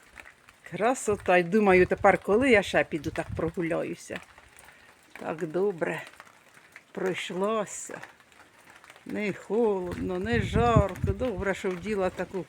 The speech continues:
куртку, щоб дощ не намочив. І можна гуляти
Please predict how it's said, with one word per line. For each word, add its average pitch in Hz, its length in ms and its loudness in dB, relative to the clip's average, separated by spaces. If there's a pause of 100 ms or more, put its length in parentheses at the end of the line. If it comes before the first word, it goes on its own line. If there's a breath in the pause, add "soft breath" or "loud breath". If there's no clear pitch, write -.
куртку, 190 500 -6
щоб 165 300 -8
дощ 220 280 0
не 190 140 -2
намочив. 180 760 -4 (640 loud breath)
І 302 200 2
можна 285 460 4
гуляти 277 1000 2